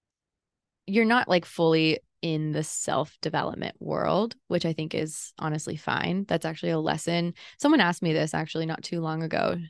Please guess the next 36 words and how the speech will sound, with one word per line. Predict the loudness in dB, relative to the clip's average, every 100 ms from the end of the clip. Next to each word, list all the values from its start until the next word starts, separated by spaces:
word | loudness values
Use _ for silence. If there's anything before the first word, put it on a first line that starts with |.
| _
Um, | -6 -6 -6 -8
she | -6 -2
asked | 0 -2 -4
me, | -2 0
like, | -2 -2
what | -2 0
is | 0
it | -2
like | -2 -2
for | 0 -2
me | -2 -4 -4
to | -4
be | -4 -4 -2
in, | -2 -4 -4 -4 -6 -12 -20 -20 _ 2
into | 6 6 4 2 6 6 6
all | 4 4 4 2
the | 2 2 0 -2 _ _ -4
self-development | 2 2 2 2 2 4 2 0 0 0 -2
stuff | -8 2 6 6 4 -2 -6
and, | 0 2
like, | 0 -2
to | -4
see | -4 -2 0 2
or | 2
have | 2 0
a | 0
partner | 2 0 2 0
that's | 0 -2
not | -2 4 4 4
really | 2 2 0
doing | 0 0 2 2
it. | 2 2 -2 _ -20 _ _ _ _ 2
And | 4
then | 6
I | 6
had | 4 2 2 4 4 2